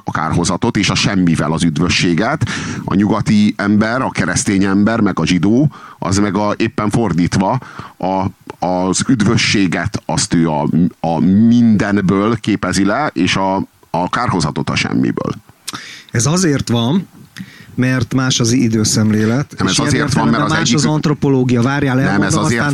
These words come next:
Speaker 1: van. Jó.
Speaker 2: cáfold. Ö, nálunk a világnak van egy kezdőpontja, egy origópontja, tudod? Tehát ahogy Isten teremtette a semmiből a világot,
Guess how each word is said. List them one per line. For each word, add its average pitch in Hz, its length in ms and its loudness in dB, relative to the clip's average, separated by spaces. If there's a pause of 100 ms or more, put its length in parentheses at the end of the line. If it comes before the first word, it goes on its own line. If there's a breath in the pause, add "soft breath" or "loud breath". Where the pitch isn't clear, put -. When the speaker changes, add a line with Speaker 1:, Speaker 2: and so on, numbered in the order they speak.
Speaker 1:
van. 143 220 0
Jó. 156 60 0
Speaker 2:
cáfold. 147 420 2 (800 loud breath)
Ö, 131 280 0 (140)
nálunk 185 680 0
a - 100 -2
világnak 151 560 0
van 143 180 2
egy 131 160 0
kezdőpontja, 117 800 0 (160)
egy 120 200 0
origópontja, 110 760 0
tudod? 123 480 -2 (720 loud breath)
Tehát 95 220 -4
ahogy 127 200 2
Isten 147 480 0
teremtette 135 640 -2
a 101 60 2
semmiből 127 640 2
a 95 60 2
világot, 117 800 0